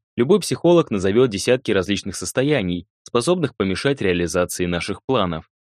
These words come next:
В настоящее время психические заболевания выходят на первое место в списке наиболее серьезных проблем со здоровьем.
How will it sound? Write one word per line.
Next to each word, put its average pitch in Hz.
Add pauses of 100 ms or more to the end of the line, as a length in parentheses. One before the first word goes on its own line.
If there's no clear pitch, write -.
В 104
настоящее 104
время 151
психические 135
заболевания 110 (140)
выходят 170
на 98
первое 98
место 117
в 101
списке 139
наиболее 110
серьезных 110
проблем 90
со -
здоровьем. 90